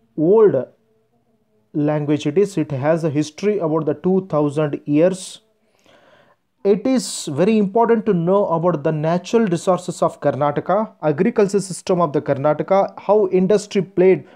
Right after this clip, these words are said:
very important role in Karnataka, and other aspects of the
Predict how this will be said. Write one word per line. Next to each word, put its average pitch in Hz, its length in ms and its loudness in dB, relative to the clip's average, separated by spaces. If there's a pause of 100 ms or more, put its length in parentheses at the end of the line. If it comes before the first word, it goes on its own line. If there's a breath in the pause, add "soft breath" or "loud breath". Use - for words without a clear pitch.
(240 loud breath)
very 190 300 2
important 190 600 0
role 180 180 4
in 165 120 0
Karnataka, 156 720 0 (380 loud breath)
and 196 240 0
other 175 340 2
aspects - 680 -2 (100)
of 175 320 0
the 220 240 2